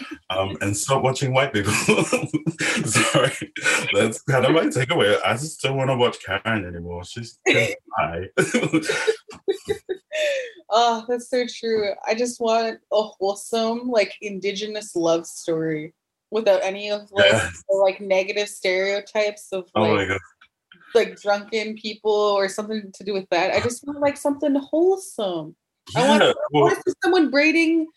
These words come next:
Speaker 2: each other's hair and, like,
Speaker 1: Yes.
Speaker 2: like, <laughs> go to a powwow together or, like, some
Speaker 1: For
Speaker 2: sort of
Speaker 1: real.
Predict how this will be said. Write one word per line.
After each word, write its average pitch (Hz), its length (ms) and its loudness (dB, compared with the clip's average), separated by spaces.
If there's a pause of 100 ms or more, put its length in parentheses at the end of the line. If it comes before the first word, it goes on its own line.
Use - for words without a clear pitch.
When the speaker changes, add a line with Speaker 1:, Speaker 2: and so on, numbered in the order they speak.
(280)
Speaker 2:
each 247 220 -2
other's 320 280 2
hair 285 880 0
and, - 80 4 (100)
like, - 140 6
Speaker 1:
Yes. 120 200 0 (280)
Speaker 2:
like, 277 320 4 (160)
<laughs> 370 160 -4 (800)
go 302 120 4
to 370 220 6
a 370 40 -14
powwow 277 520 4
together 277 720 0
or, 233 320 4
like, 220 380 0
some 262 280 0
Speaker 1:
For 269 60 4
Speaker 2:
sort 269 240 0
of - 60 0
Speaker 1:
real. 135 180 6